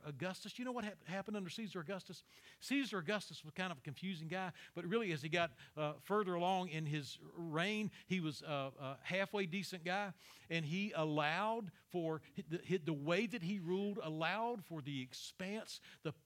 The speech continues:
the peace of Rome, allowed for the expansion of the early New Testament church.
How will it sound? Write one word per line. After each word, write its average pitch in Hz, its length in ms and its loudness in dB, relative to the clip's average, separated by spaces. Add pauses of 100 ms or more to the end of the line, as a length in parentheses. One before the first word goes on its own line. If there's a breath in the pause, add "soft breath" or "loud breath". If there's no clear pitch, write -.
the 147 100 -2
peace 202 580 -4
of 214 200 -4
Rome, 156 260 -2
allowed 147 460 -4
for 175 100 -6
the 131 80 -6
expansion 175 680 -8 (280 loud breath)
of 139 180 -4
the 123 100 -6 (120)
early 165 240 -4
New 151 100 -4
Testament 135 460 -12
church. - 560 -14